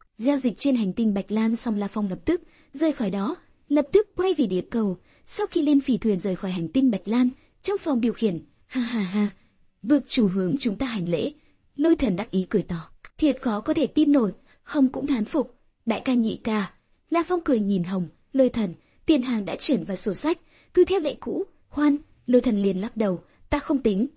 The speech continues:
ngươi cho ta năm bộ bí pháp lôi điện, tốn cũng không ít lôi đình thạch, cũng không sai biệt lắm. Là hai mươi, huống chi một trong năm bộ này,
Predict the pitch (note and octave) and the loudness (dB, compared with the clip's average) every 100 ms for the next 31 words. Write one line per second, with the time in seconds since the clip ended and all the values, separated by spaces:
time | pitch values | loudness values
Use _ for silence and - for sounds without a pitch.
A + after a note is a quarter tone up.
0 | _ _ E4 G#4+ - F4+ D4+ C#4 C#4+ B3+ | _ _ 2 4 4 0 0 2 2 2
1 | G#3 A3 G#3 F#4 - A#3+ G3+ F#3+ D#3+ - | 2 2 2 -4 0 2 2 0 -2 -10
2 | _ _ - F#3 A#3 D#4 - C4+ - D4+ | _ _ -2 0 2 0 -2 -2 2 2
3 | D#4 A#3+ A3 F3+ - F#3 - _ _ - | 4 2 2 -4 -4 -6 -6 _ _ -10
4 | A3+ - B3 - B3 G#3 F#3+ F3+ F3 F3 | -8 -2 -2 0 0 0 0 -2 -4 -6
5 | - _ _ _ _ B3 A#3+ C4+ D4 D4 | -10 _ _ _ _ -2 0 2 4 4
6 | D#4+ - _ _ C#4 D4 - F#4+ C4+ - | 2 -2 _ _ 0 2 6 6 4 0
7 | B3+ A#3+ A#3+ G3+ G3+ F#3 | -4 -2 -2 -2 0 0